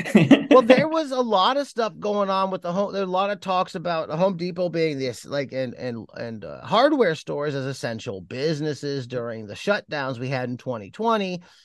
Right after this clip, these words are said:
Speaker 2: And, and there was a lot of activity around them. And as we saw, you know, one of the things that is kind of needed are the basic tools,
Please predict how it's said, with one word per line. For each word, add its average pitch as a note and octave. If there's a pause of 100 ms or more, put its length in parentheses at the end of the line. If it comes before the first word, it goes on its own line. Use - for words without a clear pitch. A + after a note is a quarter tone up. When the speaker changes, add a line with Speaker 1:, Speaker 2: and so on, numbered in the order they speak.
(360)
Speaker 2:
And, A3
and G#3
there A#3
was C4+
a C4
lot B3+
of B3
activity C#4+
around B2+
them. D3+
And D#3+
as D#3+
we E3+
saw, G#3+
you E3+
know, E3+
one E3+
of F3+
the F3
things F3+
that D3
is C#3+
kind B2
of D3+
needed G#3
are D#3+
the D3+
basic B2+ (200)
tools, C3+